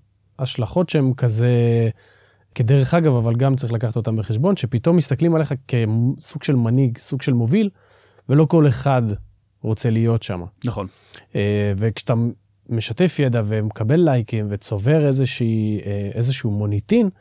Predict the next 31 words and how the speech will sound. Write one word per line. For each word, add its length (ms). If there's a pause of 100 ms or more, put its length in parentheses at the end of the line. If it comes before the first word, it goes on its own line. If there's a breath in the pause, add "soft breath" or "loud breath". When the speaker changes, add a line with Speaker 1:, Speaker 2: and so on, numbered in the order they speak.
(260 soft breath)
Speaker 1:
פתאום 200
מסתכלים 400
עליך 180 (120)
כוואו, 600
מי 220
אתה? 160 (280 soft breath)
אתה 80
יודע, 120
פעם 160
אחת 160
מישהו 240
עצר 160
אותי 200
ברכ-, 580
כאילו, 300 (680 soft breath)
סתם 300
מקרה. 260 (480 soft breath)
בא-, 400
באתי 260
לרדת 180
מהרכבת, 680
עוד 140
מישהו 320
בא 140
לרדת, 240
הוא 100
אומר, 100
"תגיד, 260
אתה 200
אדיר 240
מהלינקדאין?" 480